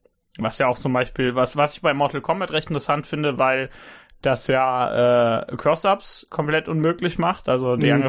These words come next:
Speaker 2: doch,
Speaker 1: die die
Speaker 2: kannst
Speaker 1: von
Speaker 2: du, doch. Das,
Speaker 1: Hm.
Speaker 2: das gibt's, aber,
Speaker 1: Da
Speaker 2: ähm, du musst,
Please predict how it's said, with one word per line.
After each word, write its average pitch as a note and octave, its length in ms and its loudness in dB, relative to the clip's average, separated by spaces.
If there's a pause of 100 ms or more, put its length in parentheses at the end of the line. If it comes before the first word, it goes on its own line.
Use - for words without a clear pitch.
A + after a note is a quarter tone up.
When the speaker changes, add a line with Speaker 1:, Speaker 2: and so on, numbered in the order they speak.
Speaker 2:
doch, C#3 80 4
Speaker 1:
die C3 60 2
die C3 60 0
Speaker 2:
kannst C3+ 280 0
Speaker 1:
von A#2 120 -6
Speaker 2:
du, G#2 60 -16 (100)
doch. C3 200 -8 (800)
Das, C#3 200 4
Speaker 1:
Hm. A#2+ 80 6
Speaker 2:
das A2+ 180 2
gibt's, - 600 -4
aber, D#3+ 480 2 (460)
Speaker 1:
Da - 100 -4 (300)
Speaker 2:
ähm, C#3 760 2 (1600)
du D3 120 0
musst, - 800 0